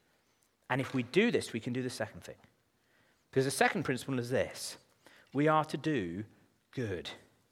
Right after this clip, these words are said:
We are to do good. Look at verse twelve. "Conduct yourselves honorably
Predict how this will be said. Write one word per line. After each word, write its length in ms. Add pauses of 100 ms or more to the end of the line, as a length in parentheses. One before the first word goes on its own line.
(320)
We 100
are 60
to 100
do 360 (320)
good. 220
Look 120
at 60
verse 160
twelve. 480 (880)
"Conduct 380
yourselves 480
honorably 600